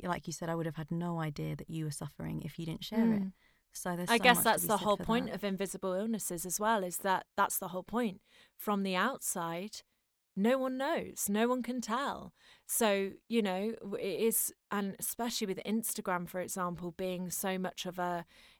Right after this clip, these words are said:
Speaker 2: it, the highlights of people life, of people's lives and, and the best bits and the best photos and stuff like that, it, it really does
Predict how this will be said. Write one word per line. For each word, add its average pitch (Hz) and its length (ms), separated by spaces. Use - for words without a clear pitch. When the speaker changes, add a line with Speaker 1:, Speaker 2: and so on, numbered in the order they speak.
Speaker 2:
it, - 160
the 185 80
highlights 196 640
of 175 120
people 180 300
life, 165 460
of 190 240
people's 185 380
lives 170 420
and, 165 180
and 170 140
the 151 80
best - 300
bits - 260
and 170 120
the - 100
best - 260
photos 170 640
and 170 140
stuff - 280
like 170 200
that, 185 240
it, - 140
it 202 100
really 196 400
does 185 500